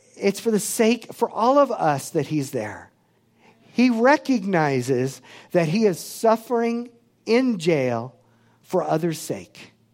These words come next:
I think it's an important point to make, that we need to understand that God places us in situations,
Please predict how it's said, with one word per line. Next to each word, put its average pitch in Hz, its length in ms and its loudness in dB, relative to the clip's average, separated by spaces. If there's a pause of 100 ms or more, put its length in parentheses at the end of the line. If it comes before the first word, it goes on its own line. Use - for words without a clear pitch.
(680)
I 185 100 2
think 277 180 0
it's 262 140 2
an 226 80 4
important 208 440 0
point 170 280 -6
to 139 100 -10
make, 131 420 -8 (400)
that 151 260 0 (1200)
we 180 680 0
need 143 260 -6
to 139 260 0
understand 131 760 -4
that 113 180 -8
God 156 320 -8
places 160 520 -4
us 113 360 -6 (320)
in 202 180 2
situations, 117 1080 -6